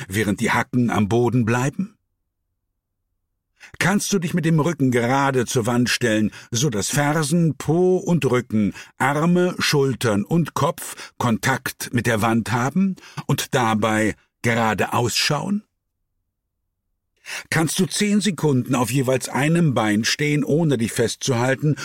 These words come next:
oder das andere Bein abzusetzen? Kannst du dich mit dem Rücken zu einem Spiegel stellen und dich mit geschlossenen Beinen jeweils nach links beziehungsweise nach rechts drehen,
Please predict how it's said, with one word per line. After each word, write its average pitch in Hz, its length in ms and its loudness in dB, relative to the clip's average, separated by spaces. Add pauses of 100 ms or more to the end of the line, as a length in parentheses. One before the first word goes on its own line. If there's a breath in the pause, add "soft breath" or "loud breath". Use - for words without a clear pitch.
(180 loud breath)
oder 127 300 2
das 98 220 -2
andere 123 460 2
Bein 101 420 0
abzusetzen? 139 1000 -4 (760 loud breath)
Kannst 190 320 0
du 208 60 0
dich 175 140 -2
mit 160 140 0
dem 156 140 4
Rücken 165 440 0
zu - 120 0
einem 131 260 2
Spiegel 147 580 0
stellen 151 440 0 (260 loud breath)
und - 320 -2
dich 139 200 -2
mit 123 140 -2
geschlossenen 139 680 0
Beinen 117 400 2 (200 loud breath)
jeweils 143 680 -2
nach 107 180 -2
links 143 460 0 (200 loud breath)
beziehungsweise 120 800 0
nach 101 220 0
rechts - 460 -4
drehen, 143 380 0